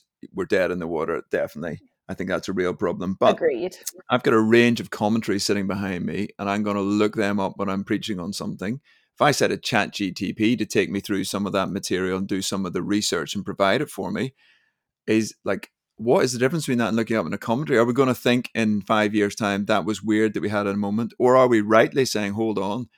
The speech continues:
Speaker 1: Now, it's, it's gonna push the boundaries. I mean, they're saying continual assessment coursework, almost impossible to do because kids can go constantly and do this.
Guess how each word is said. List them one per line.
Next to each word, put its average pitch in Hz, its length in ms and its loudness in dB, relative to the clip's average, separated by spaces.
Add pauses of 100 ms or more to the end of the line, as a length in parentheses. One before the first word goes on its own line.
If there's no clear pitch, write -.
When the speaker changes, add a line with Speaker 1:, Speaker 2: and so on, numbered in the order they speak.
Speaker 1:
Now, 139 100 0
it's, - 220 -4 (220)
it's - 140 -10
gonna 151 180 0
push 123 220 0
the 98 80 -4
boundaries. 104 440 0
I 107 40 -2
mean, 104 140 0
they're 101 120 0
saying 107 400 -2
continual 113 480 0
assessment 101 460 -4
coursework, 104 420 -2 (320)
almost 104 300 0
impossible 98 440 -2
to 76 80 -12
do 90 140 0
because 101 260 -6
kids 101 240 -2
can 101 160 -8
go 104 220 -4
constantly 104 560 -4
and 98 120 -4
do 95 140 -4
this. 123 300 -6